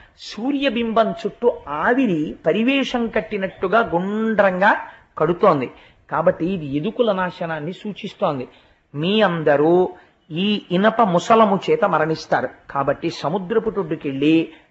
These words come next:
అక్కడ ఒక భయంకరమైన పెద్ద శిఖరం ఒకటి ఉన్నది. ఆ శిఖరము వద్దకు వెళ్ళి ఈ ఇనప ముసలాన్ని అరగదీసేయండి,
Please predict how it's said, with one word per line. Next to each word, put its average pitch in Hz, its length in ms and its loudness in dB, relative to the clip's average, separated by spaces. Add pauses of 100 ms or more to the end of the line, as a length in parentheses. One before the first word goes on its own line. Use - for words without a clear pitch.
అక్కడ 170 180 -2
ఒక 160 120 0
భయంకరమైన 196 920 -2
పెద్ద - 840 -6
శిఖరం - 540 -2
ఒకటి - 220 -2
ఉన్నది. 143 240 -6 (720)
ఆ 147 60 -2
శిఖరము 233 580 0
వద్దకు 196 340 2
వెళ్ళి 160 260 0
ఈ 190 380 -4
ఇనప 185 320 -2
ముసలాన్ని 170 720 -2
అరగదీసేయండి, 156 640 -6